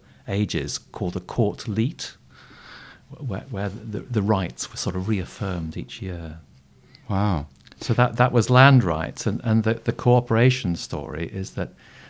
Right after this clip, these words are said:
Speaker 1: we cooperated about sharing bulls, sharing, sharing tractors, sharing horses, you know, and sharing sheep dipping arrangements, so that, you know, that was a whole cooperative web.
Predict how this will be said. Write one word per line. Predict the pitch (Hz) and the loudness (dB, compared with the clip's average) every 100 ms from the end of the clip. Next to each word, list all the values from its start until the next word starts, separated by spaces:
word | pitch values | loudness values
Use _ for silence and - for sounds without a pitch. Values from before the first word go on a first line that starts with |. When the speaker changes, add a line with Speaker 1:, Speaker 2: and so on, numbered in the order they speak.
| - | -2
Speaker 1:
we | 110 | -2
cooperated | - 120 113 - 104 101 - | 2 2 4 2 0 0 -2
about | 92 95 92 - | -4 -2 -4 -4
sharing | - 107 101 92 | -2 0 2 0
bulls, | 90 95 101 98 98 | 0 0 0 -2 -4
sharing, | - - 95 92 92 110 123 _ - - | -6 -4 -4 -4 -6 -8 -12 _ -20 -12
sharing | - - 92 90 - - - | -10 -6 -6 -6 -8 -12 -14
tractors, | - 92 - - 80 - | -10 -10 -12 -12 -12 -12
sharing | - - 101 82 85 - - - - - | -14 -14 -12 -8 -10 -12 -20 -20 -20 -2
horses, | 104 95 - - 73 - - 127 | 0 0 -4 -8 -10 -10 -10 -6
you | |
know, | 92 - | -6 -6
and | - - 120 | -10 -12 -10
sharing | - 95 90 87 | -6 -6 -4 -6
sheep | 87 - 104 - | -6 -6 -6 -4
dipping | 92 - 82 - - - - - | -4 -4 -6 -8 -14 -20 -14 -4
arrangements, | 92 92 87 90 - 80 - - | -2 0 0 -2 -4 -6 -8 -8
so | - 95 | -4 -2
that, | 92 - | -2 -2
you | 135 | 0
know, | 90 | 0
that | 95 - | -2 -6
was | 107 104 | -4 -2
a | |
whole | 92 107 98 | -2 -2 -4
cooperative | - 104 - 120 87 95 | -4 -4 -4 -10 -10 -6
web. | 104 87 82 | -4 -4 -8